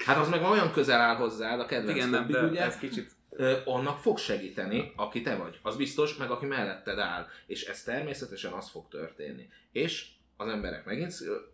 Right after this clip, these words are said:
Speaker 1: mit fognak csinálni? Az ilyen emberekhez próbálnak közel kerülni, ö,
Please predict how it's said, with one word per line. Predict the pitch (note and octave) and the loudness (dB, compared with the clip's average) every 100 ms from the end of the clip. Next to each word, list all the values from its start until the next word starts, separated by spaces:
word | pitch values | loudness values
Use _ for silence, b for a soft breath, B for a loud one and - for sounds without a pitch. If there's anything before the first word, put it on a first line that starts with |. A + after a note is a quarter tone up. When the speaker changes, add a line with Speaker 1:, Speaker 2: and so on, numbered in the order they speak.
| _ _ - | _ _ -10
Speaker 1:
mit | B2 B2+ | -8 -4
fognak | D3 C3 | -4 -2
csinálni? | - B2+ G#2+ G2+ | -2 0 -2 -4
Az | B2+ | -4
ilyen | A2+ | -2
emberekhez | G#2 G2 F#2+ F2+ F2+ - | -2 -4 -6 -8 -10 -8
próbálnak | F#2 F2 D#2+ D2 - | -10 -8 -8 -10 -8
közel | C3+ C#3 A#2 | -6 -4 -4
kerülni, | - G#2 G2 F#2 F#2+ B B | -4 -6 -6 -8 -12 B B
ö, | F2 F2+ | -8 -6